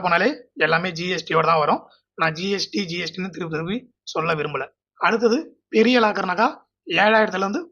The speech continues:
ஒன்பதாயிரம் வரைக்கும் வரும். இதுவே ஐ சி ஐ சி ஐ பேங்க்ல லாக்கர் வாங்க போறீங்கனாக்கா சின்ன லாக்கர் ஆயிரத்தி இருநூறுல இருந்து நாலாயிரத்துக்குள்ள வரும். மீடியம் சைஸ்னாக்கா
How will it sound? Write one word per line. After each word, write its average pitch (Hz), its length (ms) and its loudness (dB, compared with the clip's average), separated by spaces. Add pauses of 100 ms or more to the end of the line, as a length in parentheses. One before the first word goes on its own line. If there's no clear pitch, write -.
(120)
ஒன்பதாயிரம் 156 420 2
வரைக்கும் 143 220 -6
வரும். 135 160 -8 (480)
இதுவே 160 360 0 (800)
ஐ 220 40 2 (140)
சி 294 80 0 (120)
ஐ 214 100 6
சி - 120 -4
ஐ 170 120 -4
பேங்க்ல 156 260 -2 (380)
லாக்கர் 185 400 2
வாங்க 156 220 2
போறீங்கனாக்கா 139 420 0 (600)
சின்ன 240 300 4
லாக்கர் 202 300 0 (460)
ஆயிரத்தி 208 540 2 (120)
இருநூறுல 170 400 0
இருந்து 175 180 -2 (440)
நாலாயிரத்துக்குள்ள 156 680 2 (320)
வரும். 139 220 -2 (400)
மீடியம் 220 360 2
சைஸ்னாக்கா 160 400 0